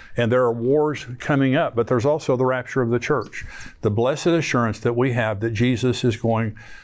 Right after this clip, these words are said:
to return. And this is what gives people peace in the midst of the circumstances that we're in right now. I've had people ask me,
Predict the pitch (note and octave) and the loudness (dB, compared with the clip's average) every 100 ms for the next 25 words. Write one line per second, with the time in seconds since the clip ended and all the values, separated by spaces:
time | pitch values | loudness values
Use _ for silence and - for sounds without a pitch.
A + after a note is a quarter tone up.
0 | - - A2+ A2 C3+ A2+ G#2+ C#3+ D#3+ F3 | -8 0 0 0 -2 0 2 0 0 0
1 | E3 C#3+ C#3+ B2+ - C#3 B2+ G#2+ - - | 0 0 -2 -2 -2 0 2 0 -2 -2
2 | G3 C#3 A2 - - - A#2+ B2 B2+ - | 0 2 0 -6 -6 0 2 2 0 0
3 | A2+ A2 B2 A2+ G#2+ A#2+ A2 - G#2+ - | -2 0 -2 -2 -4 -2 -2 0 -2 -2
4 | - - - - A2+ A#2 A#2 A2+ G#2+ A#2 | -12 -16 -16 -2 0 2 2 0 -2 0
5 | A#2+ G#2 A#2 B2+ B2+ B2 - D#3 D3 B2 | 0 0 -2 -2 0 -2 0 0 0 0
6 | G#2+ - B2+ C#3 D#3+ - G#2 G2 B2 | 0 -2 -4 -4 -6 -2 0 0 -4